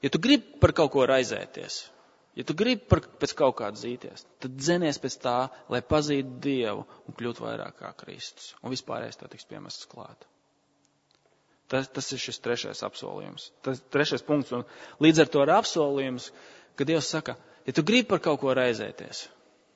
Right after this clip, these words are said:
tad raizējies pēc tā, lai pazītu mani un li-, un līdzinātos Kristum. Un pārējais tev piemetīšu klāt."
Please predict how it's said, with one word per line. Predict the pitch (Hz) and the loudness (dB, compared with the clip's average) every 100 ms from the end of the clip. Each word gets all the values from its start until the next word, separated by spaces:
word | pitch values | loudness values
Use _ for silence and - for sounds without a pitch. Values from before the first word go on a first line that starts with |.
| _ - | _ -6
tad | 131 | 0
raizējies | 156 190 170 156 143 | 6 6 6 4 2
pēc | 156 135 | 0 -4
tā, | - 139 135 | 0 0 2
lai | 110 | -2
pazītu | - 139 139 123 147 | -2 0 0 0 0
mani | 143 143 123 139 - - _ _ - | 2 4 2 -2 -10 -20 _ _ -18
un | - 120 | -6 -6
li-, | 135 _ | -6 _
un | 127 120 | -8 -4
līdzinātos | 127 131 113 107 107 - | -4 -4 -6 -6 -8 -12
Kristum. | - 110 113 - - _ _ _ _ _ _ _ _ _ _ _ - | -10 -10 -10 -14 -18 _ _ _ _ _ _ _ _ _ _ _ -10
Un | - | -2
pārējais | 139 147 131 | 0 0 -2
tev | 123 - | -6 -6
piemetīšu | 117 110 - - | -10 -10 -12 -14
klāt." | - - - - | -10 -10 -10 -14